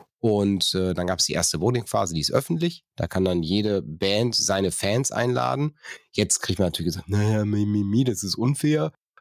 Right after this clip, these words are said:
weil dann die Band mit den meisten Fans, die, die gewinnt."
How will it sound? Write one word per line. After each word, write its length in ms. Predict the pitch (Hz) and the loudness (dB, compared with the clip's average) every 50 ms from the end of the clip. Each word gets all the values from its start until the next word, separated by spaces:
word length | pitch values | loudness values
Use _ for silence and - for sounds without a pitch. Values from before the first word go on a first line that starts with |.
| _ - | _ 0
weil 160 | 107 107 107 | 2 2 2
dann 160 | 107 104 98 | 2 2 2
die 120 | 110 120 | 2 2
Band 240 | 113 113 107 107 98 | 2 2 0 0 0
mit 120 | 98 92 90 | -2 -2 -2
den 100 | 90 85 | 0 0
meisten 360 | 95 110 131 - - 120 110 | 2 2 2 0 0 -4 -2
Fans, 380 | - 117 117 117 117 - - | 0 0 2 2 0 -2 -2
die, 380 | - 104 98 98 101 101 95 90 | 2 2 4 4 4 2 0 -2
die 260 | 90 95 92 92 85 - | -4 -2 -2 -2 -2 -4
gewinnt." 420 | 95 85 104 131 170 202 - | -4 -2 2 2 2 2 0